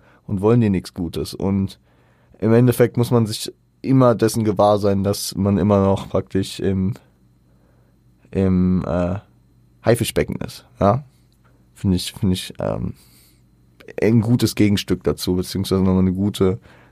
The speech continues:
guter Reminder. Äh, Where It's At mit Kirk Knight. Ja, eine der chilligsten, inhaltlich vielleicht auch, sag ich mal, dünnsten Tracks,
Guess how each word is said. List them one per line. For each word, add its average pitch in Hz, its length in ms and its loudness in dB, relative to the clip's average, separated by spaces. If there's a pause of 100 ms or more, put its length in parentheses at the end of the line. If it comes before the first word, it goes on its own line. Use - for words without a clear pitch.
guter 92 280 0
Reminder. 90 520 0 (1080)
Äh, 95 60 -2 (2500)
Where 101 280 2
It's - 220 -6
At 123 480 -2 (640)
mit 98 200 -6
Kirk 104 280 0
Knight. 104 460 -2 (1400)
Ja, - 100 -12
eine 120 220 2
der 98 380 2 (440)
chilligsten, 131 760 -2
inhaltlich 120 460 -2
vielleicht 107 280 0
auch, 101 400 0 (440)
sag - 160 -8
ich 101 80 -4
mal, 92 320 -2 (600)
dünnsten 135 340 0
Tracks, 139 440 -4